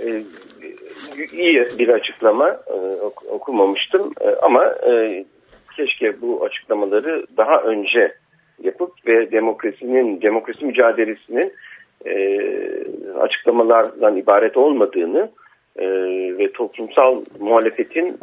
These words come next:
her alanda örgütlenmesinden geçtiğini, e, bilerek muhalefet etmek, parlamento içi ve parlamento dışı meydanları, e,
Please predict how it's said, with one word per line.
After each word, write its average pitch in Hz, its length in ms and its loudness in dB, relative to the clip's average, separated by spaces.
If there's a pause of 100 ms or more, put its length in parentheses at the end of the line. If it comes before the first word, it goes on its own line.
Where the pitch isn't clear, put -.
her 151 220 2
alanda 113 400 4
örgütlenmesinden 98 920 -6
geçtiğini, 92 640 -8 (520)
e, - 60 -6 (680)
bilerek 107 560 2
muhalefet 92 560 0 (300)
etmek, - 520 -6 (240)
parlamento 101 500 2
içi 82 220 -8
ve 120 40 -2
parlamento 101 640 0
dışı 160 380 -2 (440)
meydanları, 101 840 2 (460)
e, 85 80 -6